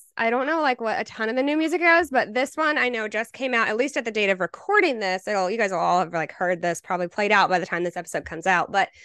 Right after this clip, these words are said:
um, it just came out and e-, everybody was making a huge deal of it. It's called Flowers, and she made it as a response. So I guess her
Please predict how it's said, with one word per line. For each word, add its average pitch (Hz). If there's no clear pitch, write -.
um, 214
it 208
just 262
came 269
out 220
and 208
e-, 160
everybody 359
was 370
making 320
a -
huge 240
deal 262
of 247
it. 214
It's 180
called 277
Flowers, 208
and 226
she -
made 277
it 392
as 269
a 269
response. 240
So 269
I 254
guess 262
her 254